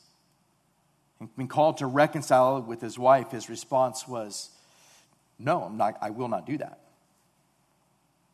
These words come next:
I'm gonna divorce her, and then I think that God's calling me to a ministry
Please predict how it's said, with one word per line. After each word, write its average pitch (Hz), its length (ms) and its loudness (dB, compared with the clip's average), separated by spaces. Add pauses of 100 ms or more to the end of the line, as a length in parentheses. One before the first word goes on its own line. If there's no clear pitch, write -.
(460)
I'm 107 160 -8
gonna 110 340 -6 (680)
divorce 127 420 -2
her, 160 180 -2
and 120 160 -2
then 117 140 -6
I 110 120 -2
think 117 280 -10
that 113 160 -8
God's 110 220 2
calling 131 420 2
me 113 120 -8
to - 120 -12
a 101 80 -6
ministry 107 680 -10